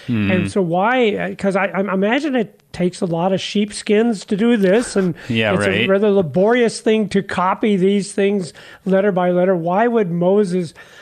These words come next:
Speaker 2: uh, and, and I think we need to wrestle with that issue. Why was it necessary to repeat all of these directions regarding the tabernacle? And as, like you said, uh, tomorrow, all of the furnishings of the tabernacle. And, and I, I have a, I have an answer to that question.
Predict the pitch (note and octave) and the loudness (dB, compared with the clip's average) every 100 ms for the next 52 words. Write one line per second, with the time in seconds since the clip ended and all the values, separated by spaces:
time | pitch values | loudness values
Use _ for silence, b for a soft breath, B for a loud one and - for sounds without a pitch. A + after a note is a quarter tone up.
0 | B B F3+ F3 F3+ F#3 F#3+ F#3 F#3+ F#3+ | B B -2 -2 -2 -2 -2 -2 -2 -2
1 | B3 A#3+ A#3 G3+ F#3 G#3 G3+ F#3+ E3+ F3 | -4 -2 -2 0 0 0 0 -4 -2 -2
2 | F3+ G3 G3 D#3+ E3+ G#3+ C#4+ A3+ G3 F3 | -2 -4 -4 -4 -2 0 0 -2 -2 -4
3 | E3+ F#3+ G3 F3 F#3+ F3 F3+ F3 D#3+ - | -4 -4 -6 -6 -4 -4 -2 -4 -6 -8
4 | A#3+ A#3+ - - B B B B F#3 F3+ | -6 -6 -10 -20 B B B B -2 0
5 | F#3 F3+ D3 F3 E3+ C#3 E3 E3+ E3+ F#3+ | 2 0 -2 -2 -2 -4 -4 -4 -6 -6
6 | E3+ D#3 D#3+ D#3+ D#3 E3 E3+ D#3+ D#3+ E3+ | -6 -6 -6 -4 -4 -4 -4 -4 -6 -4
7 | D#3 E3+ E3 E3+ G3+ D#3+ D#3 C#3+ D3+ C#3+ | -4 -4 -4 -2 -2 -2 -4 -6 -8 -10
8 | E3+ E3 D3+ D3+ D#3 D#3 D3 F3 D3 D#3+ | -12 -10 -10 -10 -12 -12 -10 -8 -6 -6
9 | E3 B B B B F3 E3+ D3+ D#3 - | -6 B B B B -4 -4 -4 -8 -6
10 | F3 F#3+ F#3 F#3+ F3+ E3+ D#3+ G#3 E3 D#3+ | -2 -2 -2 -4 -4 -4 -6 -6 -6 -6
11 | D#3 D#3 - F#3 - B B B G3+ G3 | -6 -6 -6 -6 -8 B B B -6 -4
12 | F3+ F#3+ G3+ F#3+ G#3 A3 D4+ D4+ - G#3 | -2 -2 -2 -2 -2 0 -2 -2 -2 -2
13 | B3 B3+ D#4 - F#3+ D#3 D3 C3 - D#3+ | 0 -2 -2 -2 -2 -2 -4 -8 -8 -8
14 | C3+ - F#3 | -6 -8 -8